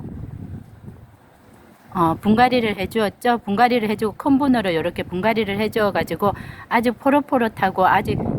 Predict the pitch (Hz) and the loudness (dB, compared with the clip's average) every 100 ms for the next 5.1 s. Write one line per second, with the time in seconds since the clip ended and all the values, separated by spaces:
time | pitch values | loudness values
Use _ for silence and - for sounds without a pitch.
0 | - 202 277 269 254 233 180 170 - 165 | -4 -4 -4 2 2 2 -2 -4 -4 -4
1 | 147 - - 170 156 156 - - - - | -4 -8 -8 -6 -4 -4 -6 -4 -4 -2
2 | 202 226 285 277 262 226 214 - 175 165 | 2 2 2 2 0 -2 -4 -6 -4 -4
3 | 156 160 247 262 262 247 262 254 269 - | -4 0 2 2 2 0 0 0 -2 -2
4 | 220 226 196 170 151 160 156 - - - | -4 -2 -4 -4 -6 -6 -6 -4 -4 -6
5 | - | -6